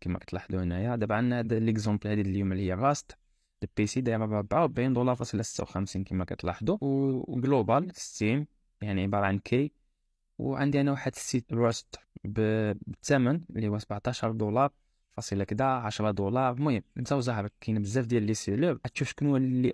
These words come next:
احسن واحد لي لك وغتقدر تتعامل معاه. غتجيب كاين بواحد الثمن اللي هو رخيص مره،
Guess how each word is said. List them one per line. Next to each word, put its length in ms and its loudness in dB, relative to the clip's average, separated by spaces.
احسن 340 0
واحد 300 -2
لي 220 2
لك 180 0
وغتقدر 440 -2
تتعامل 460 0
معاه. 200 -2
غتجيب 380 0
كاين 200 2
بواحد 300 -4
الثمن 300 0
اللي 180 2
هو 160 2
رخيص 400 -4
مره، 320 0